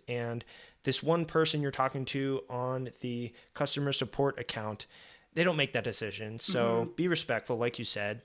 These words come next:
Speaker 1: but also we need to continue telling these companies that we need these security features so
Speaker 2: Mm-hmm.
Speaker 1: that it bubbles up to the people who do
Speaker 2: Mm-hmm.
Speaker 1: make the decision,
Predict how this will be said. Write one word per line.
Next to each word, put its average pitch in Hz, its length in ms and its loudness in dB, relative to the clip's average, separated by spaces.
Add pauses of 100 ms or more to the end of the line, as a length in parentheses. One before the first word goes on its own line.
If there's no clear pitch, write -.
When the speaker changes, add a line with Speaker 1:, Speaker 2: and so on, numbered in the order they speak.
Speaker 1:
but 135 240 4 (300)
also 139 680 2
we 131 160 -4
need 156 340 0
to 143 400 2
continue 135 880 -2 (600)
telling 185 340 4
these 147 180 2
companies 123 580 -4
that 120 140 -4
we 123 100 0
need 147 320 0
these 147 140 2
security 180 360 0
features 113 480 -4
so - 160 0
Speaker 2:
Mm-hmm. 127 80 0
Speaker 1:
that 131 260 2 (280)
it - 160 -2
bubbles 151 360 4
up 156 300 0
to 196 260 -2
the 220 100 -2
people 127 440 0
who 139 160 -2
do 139 180 -4
Speaker 2:
Mm-hmm. 226 100 2
Speaker 1:
make 208 200 2
the 131 60 0
decision, 104 600 -2